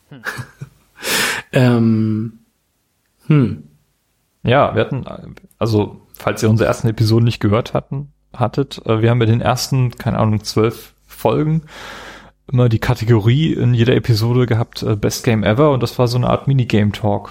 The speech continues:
Speaker 3: wo
Speaker 2: Ja.
Speaker 3: jeder von uns, also wir haben pro Episode ein Spiel besprochen, was, was wir abwechselnd dann gemacht haben. Da waren Carsten und ich noch alleine hier im Podcast und, äh, das fing an mit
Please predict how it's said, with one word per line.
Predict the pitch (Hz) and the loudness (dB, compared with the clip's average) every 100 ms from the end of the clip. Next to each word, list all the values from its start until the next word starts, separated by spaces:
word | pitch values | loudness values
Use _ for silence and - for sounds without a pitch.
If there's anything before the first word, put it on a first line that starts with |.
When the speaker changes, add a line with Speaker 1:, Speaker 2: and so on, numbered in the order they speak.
| - | -4
Speaker 3:
wo | 117 | -2
Speaker 2:
Ja. | 110 - | -2 -2
Speaker 3:
jeder | 113 113 | 2 2
von | 107 117 113 | 0 -2 -2
uns, | - - 120 - - | -4 -8 -14 -14 -6
also | 110 104 131 - _ | -2 -2 -4 -14 _
wir | - | -2
haben | 110 107 - _ - | 0 -2 -6 _ -4
pro | 113 113 | 0 2
Episode | 113 110 117 117 - | 2 2 2 2 2
ein | 107 | 0
Spiel | - - 139 | -2 2 4
besprochen, | 147 143 - 139 - 156 143 | 4 -2 -2 -4 -2 -2 0
was, | 113 - - - - - | -2 -4 -12 -20 -20 -16
was | 156 - - 143 - - | -14 -14 -12 -8 -6 -4
wir | |
abwechselnd | 139 - 131 139 131 | -4 -2 0 0 0
dann | 120 | 0
gemacht | 120 123 - | 0 0 0
haben. | 120 120 | 0 2
Da | 107 | 0
waren | 104 | 0
Carsten | - 117 - - | -2 -4 -2 -4
und | |
ich | 123 - | -4 -4
noch | 104 | -4
alleine | - 104 127 127 | 0 2 2 2
hier | 139 139 - - - - - - - | 2 0 -6 -16 -14 -14 -14 -16 -8
im | 123 127 | 0 2
Podcast | 135 131 - 127 131 - - | 2 0 0 0 0 -2 -4
und, | - 110 113 | 0 0 0
äh, | - 107 107 | -2 -2 0
das | - | -2
fing | 117 95 | 0 0
an | 123 | 0
mit | 135 127 - | 0 -2 -8